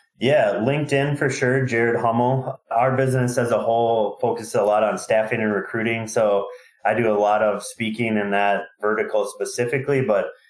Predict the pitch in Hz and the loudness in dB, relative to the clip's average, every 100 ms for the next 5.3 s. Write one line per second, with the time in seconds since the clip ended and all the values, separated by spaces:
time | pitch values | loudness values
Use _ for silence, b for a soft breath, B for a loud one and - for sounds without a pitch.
0 | B - 127 131 131 117 117 110 101 107 | B -2 0 0 2 2 2 0 -2 -2
1 | 110 117 110 107 98 95 117 117 117 113 | -2 -2 0 2 2 0 0 2 0 -2
2 | 107 _ 110 104 101 101 98 107 104 101 | -8 _ -6 -2 2 2 0 -4 -4 -6
3 | 98 95 _ 95 101 101 101 107 101 101 | -6 -10 _ -4 2 2 2 0 -2 -4
4 | 95 95 98 98 98 98 98 95 92 107 | -6 -8 -4 -2 0 0 2 0 0 0
5 | 113 110 | 2 0